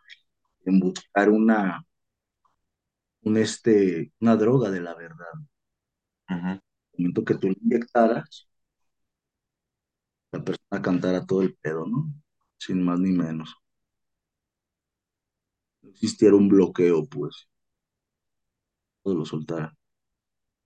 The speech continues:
Speaker 1: Pero, pues, digamos que ese tipo de experimentos después empezaron a salir de las manos, güey, porque tú sabes que cuando gente que trae este tipo de ideología o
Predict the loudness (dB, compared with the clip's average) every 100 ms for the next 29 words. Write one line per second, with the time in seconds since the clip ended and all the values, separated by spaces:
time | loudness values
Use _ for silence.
0 | _ _ 8 10 10 8 6 4 6 6
1 | 6 4 2 0 2 2 -2 -6 -10 -14
2 | -18 _ _ -6 -6 -6 -8 -8 -6 -10
3 | -10 -10 -12 -14 -16 -12 -14 _ -8 -8
4 | -6 -4 0 2 0 0 4 4 4 2
5 | 0 -4 -18 -16 -8 -4 -4 -6 -12 -6
6 | -6 -6 -6 -2 0 6 6 6 0 _
7 | _ _ _ _ _ _ -4 2 2 2
8 | 0 -6 -8 0 2 4 2 0 -2 -4
9 | -8 -10 -4 2 2 2 0 -2 -6